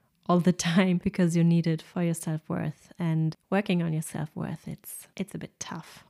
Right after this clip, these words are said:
I can tell you, but it's necessary. Otherwise, you will never heal from burnout. I had to do it, and I'm still doing my work in that regard. And I can tell you, it's not fun, but it's very eye-opening. Now, the next point is that people who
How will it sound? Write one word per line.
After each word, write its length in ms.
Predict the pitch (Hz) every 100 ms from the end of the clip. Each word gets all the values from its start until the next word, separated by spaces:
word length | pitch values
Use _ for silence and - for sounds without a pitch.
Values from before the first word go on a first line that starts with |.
| -
I 100 | 165
can 220 | - 165
tell 200 | - 165
you, 140 | 151
but 200 | - 180
it's 180 | 190 -
necessary. 720 | 165 - 165 - 156 156 151 -
Otherwise, 560 | 156 156 156 151 -
you 80 | 160
will 180 | 156 156
never 300 | 156 151 151
heal 340 | 151 170 160
from 240 | 156 170 156
burnout. 520 | 151 151 151 151 156 - _ _ -
I 100 | 208
had 220 | 180 165
to 100 | 165
do 160 | 160
it, 200 | 160 156
and 120 | 185 156
I'm 140 | 156
still 360 | - 156 156 160
doing 260 | 180 175 165
my 140 | 160
work 340 | 160 156 156
in 120 | 156 151
that 240 | 151 151
regard. 440 | 151 156 151 151 -
And 320 | 160 156 156
I 120 | 156 147
can 220 | - 156
tell 220 | - 151
you, 360 | 151 151 151 156 _ _ _ _
it's 180 | 320 -
not 160 | 226 190
fun, 440 | - 175 175 180 -
but 160 | 180
it's 140 | 160 -
very 260 | 151 151
eye-opening. 720 | 143 139 147 - 160 151 156 - _ 185
Now, 560 | 170 160 156 160 143 202 _ -
the 80 | 175
next 260 | 190 -
point 440 | - 190 175 165 -
is 360 | 156 160 - _
that 220 | - 170 -
people 500 | - 208 214 190 180
who 580 | - 180 160 156 160